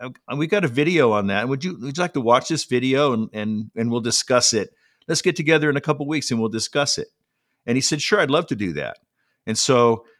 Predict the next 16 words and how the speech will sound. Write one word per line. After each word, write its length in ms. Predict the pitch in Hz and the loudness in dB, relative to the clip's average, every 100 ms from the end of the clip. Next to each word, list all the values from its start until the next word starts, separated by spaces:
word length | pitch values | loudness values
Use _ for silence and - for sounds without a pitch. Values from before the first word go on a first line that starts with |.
| _ | _
we 140 | 127 | -2
eased 580 | 131 135 156 185 175 - | -2 0 2 4 4 0
into 800 | 135 143 170 - 127 107 101 101 _ _ - | 0 0 0 0 0 2 0 -4 _ _ -6
a 100 | 113 | -4
discipleship 760 | 110 - 117 113 113 123 107 | -2 2 2 0 -2 -4 -2
relationship, 920 | 107 104 131 156 113 - 98 82 98 _ _ _ _ _ | -2 0 -2 -2 -6 -4 -4 -2 -4 _ _ _ _ _
um, 220 | 107 107 98 | -4 -2 -2
just 280 | 131 139 - | -2 -2 2
by 140 | 120 | 2
starting 440 | - - 110 107 | 2 0 2 2
to 100 | 98 | -4
get 140 | 98 92 | -6 -6
to 80 | 90 | -4
know 220 | 92 87 | -6 -6
each 160 | 80 - | -8 -10
other. 240 | - - | -12 -16